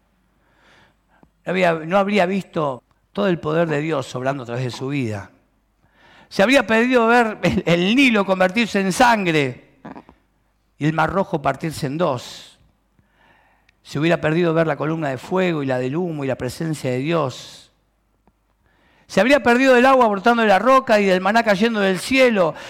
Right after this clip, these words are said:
Se hubiese perdido recibir los diez mandamientos, ¿no? Y entregarlo al pueblo.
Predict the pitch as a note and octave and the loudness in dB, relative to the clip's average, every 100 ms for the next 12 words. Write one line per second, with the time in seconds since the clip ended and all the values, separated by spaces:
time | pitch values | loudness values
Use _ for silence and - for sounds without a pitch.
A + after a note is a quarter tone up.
0 | - - A#3+ D#4+ C#4 G#3+ A3 G#3 A#3 D#4+ | -8 -2 0 2 0 0 0 0 2 2
1 | D4+ G#3+ G3 - B3 C#4 A3+ C4+ C4+ A#3 | 2 2 -2 -2 0 2 2 2 2 4
2 | G#3+ D4+ F4 F3 E3 C#3+ F#3 D4 F4 - | 4 4 2 0 -2 0 2 0 -4 -18
3 | _ _ _ - E3+ E3+ G#3+ A#3 G3 C4+ | _ _ _ -4 -2 0 2 2 2 2
4 | B3+ G#3+ D#3 B2+ | 2 2 0 -2